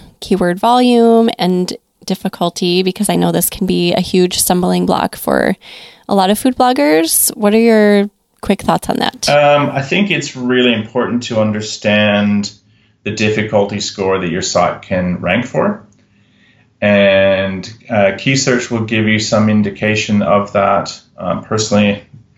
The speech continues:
Speaker 2: maybe not be surprised, I like to calculate it myself from the data. Um,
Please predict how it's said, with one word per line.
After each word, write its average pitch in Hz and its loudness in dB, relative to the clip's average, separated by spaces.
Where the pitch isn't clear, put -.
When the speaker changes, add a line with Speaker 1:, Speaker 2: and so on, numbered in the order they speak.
Speaker 2:
maybe 92 -2
not 90 -4
be 92 -8
surprised, 117 -2
I 107 -2
like 120 -2
to - -20
calculate - -4
it - -4
myself 110 -10
from 92 -14
the 87 -10
data. 135 -4
Um, 104 -2